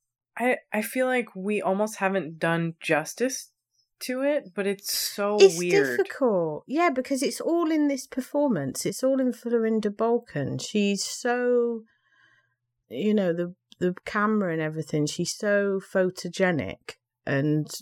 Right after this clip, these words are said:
Speaker 2: she puts in such a great performance. I feel like,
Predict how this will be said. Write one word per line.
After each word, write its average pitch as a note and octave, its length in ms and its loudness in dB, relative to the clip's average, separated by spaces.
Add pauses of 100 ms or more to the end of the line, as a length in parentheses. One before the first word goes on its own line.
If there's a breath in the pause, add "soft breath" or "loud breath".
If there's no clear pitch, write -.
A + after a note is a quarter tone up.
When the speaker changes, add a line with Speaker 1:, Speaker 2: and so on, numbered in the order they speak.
Speaker 2:
she - 260 0
puts - 360 0
in F3+ 120 2
such - 480 2
a F#3+ 40 -6
great F3+ 340 2
performance. D#3+ 720 0 (420 loud breath)
I A3+ 140 4
feel B3+ 400 2
like, A3+ 540 -2